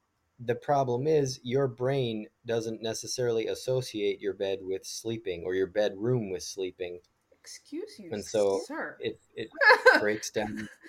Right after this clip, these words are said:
Speaker 1: routine.
Speaker 2: It has the be-, it's the most comfortable thing to be on when watching a movie.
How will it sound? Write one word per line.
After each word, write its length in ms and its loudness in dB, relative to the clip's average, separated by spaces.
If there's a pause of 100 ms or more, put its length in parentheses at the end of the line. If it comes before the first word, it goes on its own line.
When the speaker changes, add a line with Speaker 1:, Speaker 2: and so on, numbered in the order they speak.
(100)
Speaker 1:
routine. 320 -2
Speaker 2:
It 140 0
has 300 0 (800)
the 140 2
be-, 360 4 (100)
it's 140 -8
the 100 -2
most 240 -2
comfortable 400 -2
thing 260 -2
to 60 -2
be 240 2
on 300 2 (240)
when 200 -4
watching 360 0
a 60 -4
movie. 480 -10